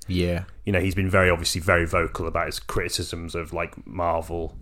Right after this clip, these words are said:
Speaker 1: Yeah,
Speaker 2: And the
Speaker 1: yeah.
Speaker 2: way, like, the cinema is going, and he's been, you know, talking a lot about streaming as well, you know,
Speaker 1: Mm.
Speaker 2: like, so he is someone that obviously is very passionate about it, and he's possibly alienated a lot of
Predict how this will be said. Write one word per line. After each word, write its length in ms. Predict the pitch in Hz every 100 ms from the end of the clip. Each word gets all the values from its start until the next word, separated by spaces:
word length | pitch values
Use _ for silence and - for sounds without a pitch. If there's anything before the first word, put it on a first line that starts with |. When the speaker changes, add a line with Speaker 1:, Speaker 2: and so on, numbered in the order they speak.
| -
Speaker 1:
Yeah, 400 | 90 90 113 113
Speaker 2:
And 100 | 107
the 40 | 98
Speaker 1:
yeah. 60 |
Speaker 2:
way, 200 | 90 85
like, 320 | 85 85 80 -
the 100 | -
cinema 340 | 95 85 85
is 120 | 80
going, 420 | - 90 85 85 85
and 80 |
he's 120 | 82 80
been, 260 | 82 82
you 100 | -
know, 200 | 87 82 90 - - - -
talking 320 | - 90 -
a 60 | 85
lot 80 | 82
about 180 | 82 -
streaming 480 | - 110 110 107
as 100 | 104 101
well, 440 | 110 113 113 110 -
you 100 | 110
know, 220 | 107 107
Speaker 1:
Mm. 40 | 110
Speaker 2:
like, 300 | 107 107 -
so 140 | 117
he 160 | 104 110
is 100 | 95
someone 240 | 120 104
that 60 | 98
obviously 280 | 98 101 101
is 60 |
very 160 | 92 90
passionate 520 | - 117 - - 95
about 380 | 85 85 82 -
it, 60 | 87
and 100 | 101
he's 100 | 104
possibly 500 | - 131 - 95 95
alienated 480 | 98 90 90 85 82
a 60 |
lot 180 | 90 80
of 200 | 90 -